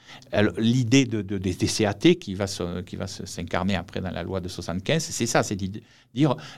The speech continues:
il y a peut-être un handicap, mais il faut l'accompagner pour permettre à ces personnes de s'intégrer dans la société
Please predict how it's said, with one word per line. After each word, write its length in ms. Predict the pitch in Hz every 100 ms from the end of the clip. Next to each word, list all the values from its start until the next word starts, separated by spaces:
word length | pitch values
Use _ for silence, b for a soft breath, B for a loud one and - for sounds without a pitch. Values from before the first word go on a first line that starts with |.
| B -
il 80 | 120
y 60 |
a 80 | 156
peut-être 400 | 151 131 123 -
un 100 | 107
handicap, 560 | 101 95 101 151 185 -
mais 320 | 95 117 175 180
il 60 | 117
faut 100 | 147
l'accompagner 640 | 123 131 110 107 104 147 - - _ -
pour 220 | 202 -
permettre 460 | 185 165 131 135
à 20 | 107
ces 140 | -
personnes 480 | 101 95 - 160 156
de 80 | 104
s'intégrer 500 | - 101 104 110 139
dans 140 | 98
la 340 | 95 92 87
société 480 | 87 90 87 - 123